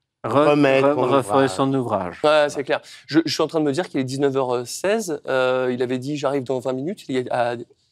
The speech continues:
Speaker 3: à dix-huit heures cinquante-cinq.
Speaker 2: Il a peut-être vu une, une autre place plus belle et peut-être qu'il refait
Speaker 1: Plus,
Speaker 2: un autre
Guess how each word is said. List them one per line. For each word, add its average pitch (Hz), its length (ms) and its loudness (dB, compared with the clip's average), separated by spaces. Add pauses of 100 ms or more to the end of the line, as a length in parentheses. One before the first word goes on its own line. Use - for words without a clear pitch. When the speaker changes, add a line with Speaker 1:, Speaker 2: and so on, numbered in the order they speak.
(100)
Speaker 3:
à 135 60 -6
dix-huit 135 380 -8
heures 143 60 -2
cinquante-cinq. 139 180 -4
Speaker 2:
Il 143 80 4
a 139 80 4
peut-être 185 420 2
vu 160 160 0
une, 147 240 0
une 147 180 4
autre 175 220 4
place 131 280 0
plus 127 180 -4
belle 220 460 2
et 127 60 -4
peut-être 135 340 0
qu'il 139 140 0
refait 151 280 4
Speaker 1:
Plus, 156 100 4
Speaker 2:
un 170 60 4
autre 220 100 6